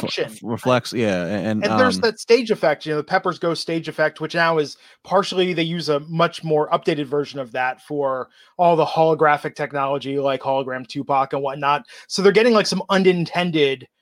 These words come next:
Speaker 1: cool effects where it looks like whatever lights are on the
Speaker 2: Mm-hmm.
Speaker 1: screen are coming out into the audience, creating
Speaker 2: It
Speaker 1: perspective.
Speaker 2: Yeah, in a way, it lets the plexiglass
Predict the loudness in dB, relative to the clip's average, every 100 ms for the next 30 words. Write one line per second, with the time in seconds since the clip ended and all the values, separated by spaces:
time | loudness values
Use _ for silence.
0 | _ _ -14 -8 2 6 6 6 2 -6
1 | 4 6 6 2 -4 -2 -2 -4 -8 -6
2 | 2 4 4 0 -6 _ _ _ 2 4
3 | 4 4 4 4 0 -10 -10 -10 -6 -2
4 | 0 0 0 -4 -2 -2 -2 -4 -6 -8
5 | -12 -20 -12 -6 -2 0 4 4 2 -2
6 | -4 0 4 4 2 -2 -6 -10 -12 -14
7 | -20 _ 0 2 2 0 -8 0 0 0
8 | -10 -12 -6 2 4 6 6 6 6 4
9 | 2 0 0 0 -2 -4 -2 -4